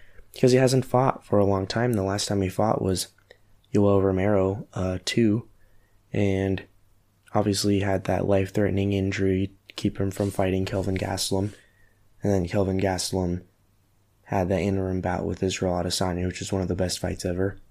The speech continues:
So, that being said,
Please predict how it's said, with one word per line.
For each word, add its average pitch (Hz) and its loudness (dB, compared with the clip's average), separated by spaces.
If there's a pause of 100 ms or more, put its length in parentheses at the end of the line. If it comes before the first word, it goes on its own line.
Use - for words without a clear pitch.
(640)
So, 113 2 (1400)
that 127 2
being 127 4
said, 123 0